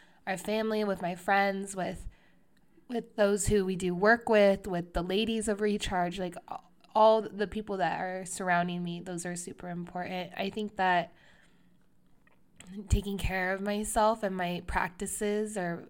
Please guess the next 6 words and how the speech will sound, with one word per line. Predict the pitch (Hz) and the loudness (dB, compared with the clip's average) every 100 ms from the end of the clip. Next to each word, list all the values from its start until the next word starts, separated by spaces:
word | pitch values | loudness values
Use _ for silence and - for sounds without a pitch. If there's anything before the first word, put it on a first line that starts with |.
| - | -18
really | 196 185 170 165 160 | -8 -4 -2 -2 -4
important | 170 175 175 180 180 180 | -6 -10 -8 -8 -8 -6
to | - 185 | -6 -6
me | 175 | -6
right | 175 175 190 | -6 -6 -6
now. | 170 170 175 | -6 -6 -8